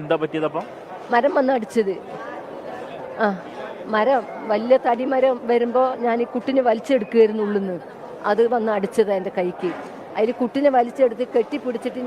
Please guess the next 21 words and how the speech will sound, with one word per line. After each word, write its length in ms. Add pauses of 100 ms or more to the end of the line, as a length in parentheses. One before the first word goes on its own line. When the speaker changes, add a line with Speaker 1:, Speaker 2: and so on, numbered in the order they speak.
Speaker 2:
ഞാൻ 200 (1500)
മേലേക്ക് 420
കയറി. 320 (180)
ഈ 20 (120)
അടുപ്പിൻ്റെ, 460 (720)
പിന്നെ, 300
സ്ലാബിൻ്റെ 440
ഉള്ളിൽ 200
കൂടി 220
ഞാൻ 160
മേലോട്ട് 420
കയറിയിട്ട് 420 (120)
വാർപ്പിൻ്റെ 500
പുറത്ത് 360
പോയി. 140 (100)
ഈ 100
വാർപ്പ് 380
വീണ് 220
കിടക്കണില്ലേ, 480
അതിൻ്റെ 240
പുറത്ത് 300